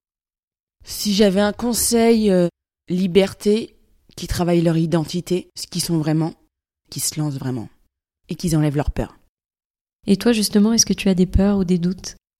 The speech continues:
Speaker 1: J'ai pas de grosses peurs. Souvent, je suis plutôt devant le grand huit, les premières rangées du manège, tu vois. J'ai des doutes, par contre.
Speaker 2: Et quelles sont tes ambitions pour demain, Élise ?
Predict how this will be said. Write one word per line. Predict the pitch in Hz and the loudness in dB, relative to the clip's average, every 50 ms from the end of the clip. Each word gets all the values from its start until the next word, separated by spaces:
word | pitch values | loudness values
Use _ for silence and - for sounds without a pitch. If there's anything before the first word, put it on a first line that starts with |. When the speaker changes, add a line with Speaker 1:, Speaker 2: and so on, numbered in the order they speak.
| _ _ - | _ _ -10
Speaker 1:
J'ai | 165 175 | -8 -6
pas | 170 - 196 196 | -2 -2 -2 -2
de | - | -2
grosses | - 151 160 147 - | -6 -8 -8 -6 -6
peurs. | - 151 131 117 - _ _ _ _ _ _ _ _ _ _ _ _ - | -8 -8 -8 -10 -12 _ _ _ _ _ _ _ _ _ _ _ _ -18
Souvent, | - - - 196 180 160 180 196 | -16 -12 -10 -8 -4 -2 -2 -2
je | 202 - | -4 -6
suis | - - 185 175 170 | -8 -8 -6 -6 -6
plutôt | - - - 180 - - 202 202 208 202 180 160 | -6 -8 -10 -10 -8 -6 -4 -2 -2 -2 -4 -4
devant | 165 165 170 165 156 160 175 190 196 | -4 -4 -4 -4 -4 -2 -2 -2 -2
le | 202 180 165 156 | -2 -2 -4 -4
grand | - 165 151 156 165 | -4 -4 -4 -2 -2
huit, | 165 156 160 175 175 - - - 151 147 - | -2 -4 -4 -6 -8 -10 -8 -8 -8 -8 -8
les | 170 151 | -10 -10
premières | - - 185 180 170 170 170 - | -8 -6 -4 -4 -2 -4 -4 -4
rangées | 170 170 165 165 165 170 180 180 175 _ _ - | -4 -4 -4 -2 -2 -2 -4 -4 -6 _ _ -6
du | - 190 | -2 -2
manège, | 185 170 160 165 170 196 254 254 - - | 0 0 0 0 0 0 0 -2 -4 -6
tu | 180 | -4
vois. | 175 190 208 220 - _ _ _ _ _ _ - | -2 0 0 -2 -4 _ _ _ _ _ _ -6
J'ai | 190 185 240 220 | -2 0 2 4
des | 262 247 | 4 4
doutes, | 180 226 226 226 - | 4 2 0 0 0
par | - 175 - | -2 -2 -2
contre. | - 156 143 - - - _ _ _ _ _ _ _ _ _ _ _ _ _ _ _ _ _ _ - | -2 -6 -6 -6 -10 -20 _ _ _ _ _ _ _ _ _ _ _ _ _ _ _ _ _ _ -2
Speaker 2:
Et | 202 | 0
quelles | - 233 240 | 2 2 2
sont | - - 277 | 2 0 -2
tes | 262 - 240 202 202 | 0 -2 0 2 4
ambitions | 202 196 190 196 - 233 | 4 4 2 0 -2 -4
pour | 220 - 208 | -2 0 2
demain, | 175 185 185 185 202 214 226 | 4 4 4 4 4 2 2
Élise ? | 220 202 190 196 214 220 208 190 180 | 2 4 2 2 2 2 0 0 0